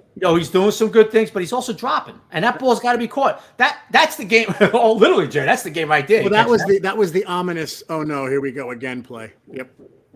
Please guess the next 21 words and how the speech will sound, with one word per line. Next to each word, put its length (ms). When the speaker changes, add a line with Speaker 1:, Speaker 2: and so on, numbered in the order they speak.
Speaker 1:
So, 400
uh, 360
you 120
know, 120
so 160
Dan, 300
uh, 300
so 260
some 200
more 200
positives. 580
Uh, 80
like 160
we 80
said, 340
Andrew 280
Thomas. 560
Speaker 2:
Yes. 320
Speaker 1:
Nate 260
Solder. 580
Speaker 2:
Hmm. 160